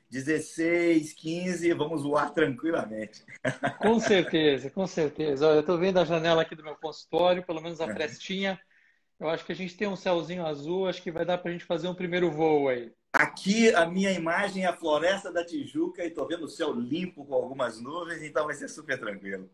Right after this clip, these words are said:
Speaker 1: <laughs>
Speaker 2: Uau, muito bom, muito bom. A gente tá
Speaker 1: Maravilha.
Speaker 2: começando,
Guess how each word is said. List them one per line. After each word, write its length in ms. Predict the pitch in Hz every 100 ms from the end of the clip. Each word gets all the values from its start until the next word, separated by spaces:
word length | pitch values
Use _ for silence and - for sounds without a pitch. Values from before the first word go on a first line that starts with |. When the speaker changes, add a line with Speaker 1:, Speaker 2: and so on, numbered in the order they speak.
| -
Speaker 1:
<laughs> 440 | - 123 - 120
Speaker 2:
Uau, 480 | 139 147 139 123 123
muito 300 | 151 160 160
bom, 300 | 131 135 131
muito 240 | 131 139 151
bom. 240 | 131 135
A 40 | 143
gente 220 | 175 -
tá 80 | 160
Speaker 1:
Maravilha. 180 | -
Speaker 2:
começando, 760 | 226 196 175 - 233 233 196